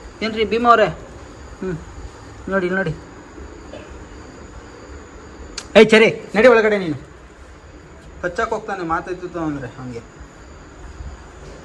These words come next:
ಪಾಪ ಆಪರೇಷನ್ ಮಾಡ್ಸಿರೋದಕ್ಕೆ ನೋಡಿ ಎಕ್ಸ್ ಜಿ ಅಂತ ಬರೋದು. ಭೀಮಾ.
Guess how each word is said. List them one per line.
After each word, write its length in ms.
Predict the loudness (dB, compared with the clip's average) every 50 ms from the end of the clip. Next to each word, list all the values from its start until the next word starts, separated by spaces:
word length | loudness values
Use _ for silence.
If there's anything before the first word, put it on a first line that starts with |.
| -18 -16 -12
ಪಾಪ 220 | -12 -10 -4 -2
ಆಪರೇಷನ್ 480 | -2 -2 -2 -2 -4 -4 -4 -6 -6 -6
ಮಾಡ್ಸಿರೋದಕ್ಕೆ 540 | -6 -6 -6 -6 -6 -8 -8 -8 -10 -8 -6
ನೋಡಿ 200 | -4 -4 -4 -6 -8 -10 -12 -16 -16 -16 -16 -14 -14 -14 -14 -14 -16 -16 -12 -10 -10
ಎಕ್ಸ್ 320 | -10 -10 -12 -16 -14 -8
ಜಿ 180 | -6 -4 -4 -4
ಅಂತ 160 | -4 -6 -8
ಬರೋದು. 540 | -8 -10 -10 -12 -10 -12 -12 -12 -10 -12 -12 -12 -14 -16 -16 -16 -18 -16 -16 -16 -16 -14 -16 -16 -16 -18 -18 -20 -20 -20 -20 -20 -20 -20 -20 -20 -20 -20 -20 -20 -20 -20 -16 -8 -4
ಭೀಮಾ. 220 | 0 2 4 4